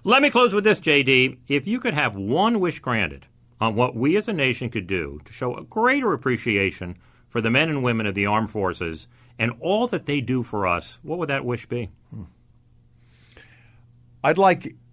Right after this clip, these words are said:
Speaker 2: I'd like every American, you know, to set aside some time in their life for them. It doesn't have to be a lot. But these men and women, uh, sacrifice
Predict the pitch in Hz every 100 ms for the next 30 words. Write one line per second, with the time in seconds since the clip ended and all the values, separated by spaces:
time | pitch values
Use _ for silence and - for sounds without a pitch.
0 | _ - 131 151 165 165 - 123 127 117
1 | 101 98 95 92 87 78 73 - _ 120
2 | 90 82 80 92 - 104 90 - 92 85
3 | - 80 73 92 85 82 78 73 76 76
4 | 73 71 - 80 76 71 - - _ -
5 | - - 127 135 120 98 110 95 - 87
6 | 82 73 71 67 - _ _ _ _ _
7 | _ _ _ _ _ _ - 101 160 151
8 | 131 117 101 95 87 85 80 - _ _
9 | _ _ - 82 78 - _ - - 113
10 | 107 95 - 92 -